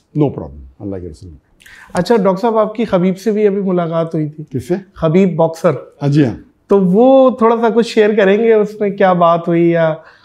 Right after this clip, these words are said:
Speaker 2: उसने आपसे क्या बात की?
Speaker 1: खबीब, अ, ख-,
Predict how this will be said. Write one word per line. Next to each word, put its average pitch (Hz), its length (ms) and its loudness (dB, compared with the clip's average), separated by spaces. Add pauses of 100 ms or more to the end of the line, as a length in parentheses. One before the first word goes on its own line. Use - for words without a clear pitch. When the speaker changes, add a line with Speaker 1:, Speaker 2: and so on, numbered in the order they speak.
(180)
Speaker 2:
उसने 170 280 -4
आपसे 160 300 0
क्या 156 160 0
बात 151 340 0
की? 131 100 -4
Speaker 1:
खबीब, 170 200 0
अ, 135 1080 -4
ख-, 117 840 -8